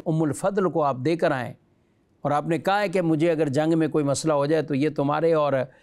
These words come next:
بیٹوں کے کام آئے گا، عبداللہ، عبید اللہ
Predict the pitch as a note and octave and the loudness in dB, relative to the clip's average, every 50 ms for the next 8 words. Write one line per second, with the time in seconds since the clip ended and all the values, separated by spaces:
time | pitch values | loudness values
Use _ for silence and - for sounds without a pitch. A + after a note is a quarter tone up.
0 | _ - _ - D#3+ D3+ D#3+ E3+ D#3+ - G3 F3+ F3 F#3 D3+ F#3+ G3 G#3 G3+ G3 | _ -20 _ -4 0 0 2 2 2 0 0 0 0 0 -2 -2 -2 -2 0 0
1 | F#3+ F#3 E3+ D#3+ D#3+ D#3 G#3 - _ - F3+ D3+ C#3+ C3+ D#3+ D#3 D#3 D#3 D#3 D3 | 0 2 2 2 0 -2 -4 -8 _ -6 -4 -2 0 0 2 2 2 2 2 2
2 | C#3+ C#3+ C3+ D3+ D3+ D3 C3+ C#3+ C3+ C3+ C#3+ D3 C#3+ C3+ | 0 0 0 0 0 0 2 0 0 2 2 0 0 0